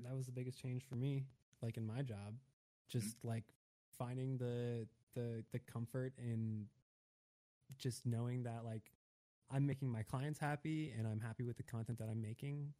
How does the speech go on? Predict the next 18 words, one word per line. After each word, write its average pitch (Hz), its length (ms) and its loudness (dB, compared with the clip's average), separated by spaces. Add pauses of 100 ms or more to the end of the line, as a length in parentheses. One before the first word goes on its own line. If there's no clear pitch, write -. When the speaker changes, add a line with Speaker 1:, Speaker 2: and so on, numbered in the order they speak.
(120)
Speaker 1:
I 120 60 -6
have 113 200 0
no 110 120 4
Speaker 2:
Yeah. - 120 4
Speaker 1:
other 107 140 -2
worries. 101 600 -6
And, 117 160 4
like, 117 180 2
ever 127 200 2
since 127 260 0
then, 160 260 -2
it's 113 220 -4
been 110 560 2 (140)
smooth 104 300 0
sailing, 101 380 -4
you 110 100 -2
know, 110 200 0
like, 107 260 -6